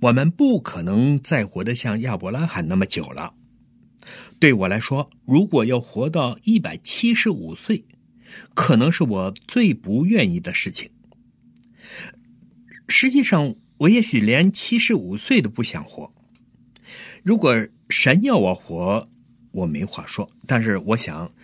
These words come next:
我不会活得那么久，因为这个旧帐篷已经旧了。神已经为我的灵魂预备了新房，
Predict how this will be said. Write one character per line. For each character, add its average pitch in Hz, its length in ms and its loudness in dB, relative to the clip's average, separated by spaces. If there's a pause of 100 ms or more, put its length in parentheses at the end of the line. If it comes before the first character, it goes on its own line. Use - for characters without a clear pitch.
(260)
我 90 260 0
不 113 220 -4
会 180 180 2
活 - 240 -8
得 113 160 0
那 104 180 2
么 87 140 0
久， - 580 -10 (340)
因 110 180 4
为 95 220 0 (180)
这 110 120 -2
个 90 140 -6 (100)
旧 165 360 0
帐 107 340 0
篷 76 280 -10 (420)
已 82 160 -8
经 82 420 -6 (180)
旧 92 240 0
了。 80 140 -12 (720)
神 135 300 2
已 117 120 2
经 147 260 0
为 180 180 2
我 90 160 -2
的 90 100 -2
灵 113 260 0
魂 110 380 -2 (240)
预 147 280 2
备 143 220 0
了 - 140 -6
新 180 320 0
房， 214 260 -8